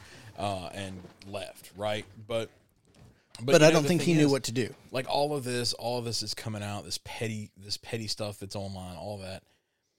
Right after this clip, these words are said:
Speaker 1: It's honestly making me go back and kinda question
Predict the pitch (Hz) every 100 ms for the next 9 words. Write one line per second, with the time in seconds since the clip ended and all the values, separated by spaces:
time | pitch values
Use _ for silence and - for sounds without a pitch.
0 | _ _ _ _ - - - 131 143 131
1 | 123 113 107 113 104 98 107 107 104 98
2 | 90 101 98 98 - 101 104 - 113 110